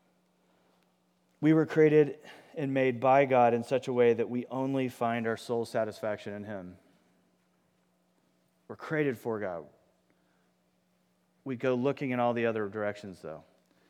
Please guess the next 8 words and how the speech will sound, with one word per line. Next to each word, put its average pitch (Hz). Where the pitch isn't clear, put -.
Now, 117
<laughs> -
that's 151
the 160
introduction 123
to 110
the 107
sermon. 101